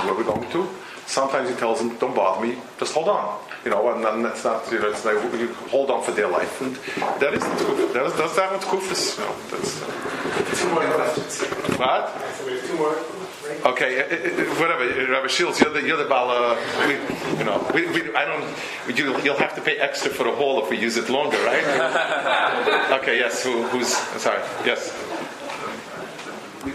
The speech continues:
Speaker 3: we don't, we don't have any way to discern what the specific messages are.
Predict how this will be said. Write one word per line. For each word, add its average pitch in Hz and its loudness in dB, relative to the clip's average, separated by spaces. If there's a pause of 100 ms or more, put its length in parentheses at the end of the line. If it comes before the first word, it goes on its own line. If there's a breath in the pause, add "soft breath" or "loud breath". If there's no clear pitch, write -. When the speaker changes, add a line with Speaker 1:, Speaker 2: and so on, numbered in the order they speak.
Speaker 3:
we 139 -4
don't, 143 0 (340)
we 127 -12
don't - -6 (260)
have 113 -2 (240)
any 101 -6
way 98 -4
to - -10
discern - -8
what - -8
the - -12
specific - -10
messages 165 -8
are. - -8